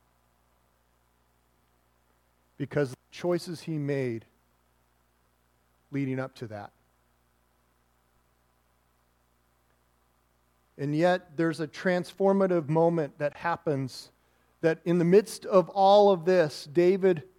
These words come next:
starts worshiping. He starts getting his life right.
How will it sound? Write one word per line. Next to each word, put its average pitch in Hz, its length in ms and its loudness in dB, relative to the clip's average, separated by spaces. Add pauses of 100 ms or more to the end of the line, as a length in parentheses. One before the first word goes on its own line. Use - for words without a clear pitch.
(840)
starts 180 540 2
worshiping. 139 720 -2 (1700)
He 175 80 -4
starts 202 340 6
getting 220 360 8
his 180 160 2
life 185 340 6
right. 165 640 2